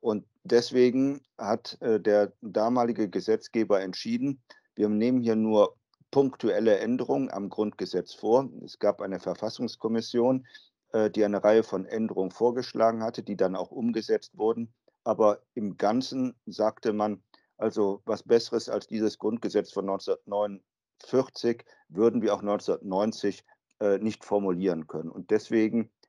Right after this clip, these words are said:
ist das Grundgesetz von neunzehnhundertneunundvierzig auch heute unsere Verfassung.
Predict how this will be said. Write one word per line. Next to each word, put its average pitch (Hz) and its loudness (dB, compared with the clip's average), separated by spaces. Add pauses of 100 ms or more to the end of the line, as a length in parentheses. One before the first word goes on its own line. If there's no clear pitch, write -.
(140)
ist 117 -4
das 101 0
Grundgesetz 104 -2
von 98 -2
neunzehnhundertneunundvierzig 95 -6
auch 95 -6
heute 104 0
unsere 92 -6
Verfassung. 80 -10